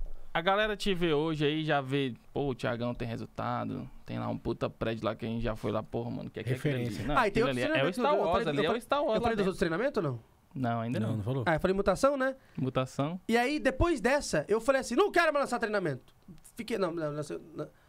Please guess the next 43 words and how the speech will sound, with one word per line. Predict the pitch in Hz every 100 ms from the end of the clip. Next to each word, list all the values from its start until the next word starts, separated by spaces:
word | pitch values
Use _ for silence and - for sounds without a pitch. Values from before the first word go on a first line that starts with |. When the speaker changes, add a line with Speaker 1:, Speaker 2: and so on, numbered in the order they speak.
| -
Speaker 3:
lancei, | 156 151 202
lancei | 220 202 233
o |
treinamento | 226 196 185 190
que | 185
foi, | 170 170
acho | 151
que | - 147
foi | 151
o |
quê? | 185 240 - _ - -
Foi | - 175 175 170 165 151 143 131 - - - _ _ _ - - - - - - - - - _ _ -
dominação | 170 214 269 233 285
digital, | 220 165
acho | 147
que |
foi | 214
dominação | 214 202 220
digital, | 196 185 190
mano. | 156
Foi | 156 214
tanta | 226
coisa | 190 175
esse | 165
negócio. | 156 190 -
Speaker 1:
<laughs> | 139 - - 320 277 226
Speaker 3:
Mas | 247
Speaker 1:
Foi | 277
Speaker 3:
eu |
sei | 320
que | -
Speaker 1:
muita |
Speaker 3:
foi | 302
Speaker 1:
mesmo. | 311
Speaker 3:
tipo | 330
assim, | 302 226
chegou | 190 277
uma | 302 254
hora | 269
que | 262
eu | 226 -
fiquei, | 240 - 240
dei, | 208